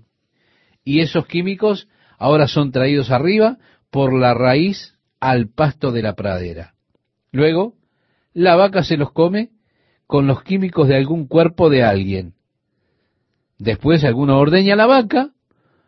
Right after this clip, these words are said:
obtiene estos químicos de la leche, bebe la leche, y lo asimila haciéndolos parte de su organismo. Ahora bien,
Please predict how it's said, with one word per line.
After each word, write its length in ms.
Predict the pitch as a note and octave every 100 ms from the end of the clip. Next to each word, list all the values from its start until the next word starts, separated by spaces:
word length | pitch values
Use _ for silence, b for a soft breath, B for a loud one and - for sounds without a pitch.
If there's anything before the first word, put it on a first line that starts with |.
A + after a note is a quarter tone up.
| _
obtiene 540 | - C#3 B2+ F3+ F3+ E3+
estos 220 | D3+ D#3+
químicos 440 | - F#3+ A#2 A2+
de 80 | B2
la 100 | E3
leche, 480 | A3 A3 G#3+ B3 C#4+ _ _ _
bebe 400 | C4 G#3 C#3+ A#2
la 120 | C#3
leche, 460 | D#3+ D3 F#3+ A3 A#3 _ _ _ _ _ _
y 140 | A3 G3
lo 160 | E3+
asimila 520 | D#3 - D#3 D#3+ G3
haciéndolos 520 | F3 - G3 F3 D#3 -
parte 680 | - A#3 E3+ A#2 C#3+ E3+ - _
de 140 | - B2
su 140 | -
organismo. 720 | B2+ A#2+ A#2 G#2 F2 F2 E2+ _ _ _ _ _ _ _ _ _ _
Ahora 340 | D3 C#3+ C#3 B2
bien, 380 | A2+ F#2+ F2+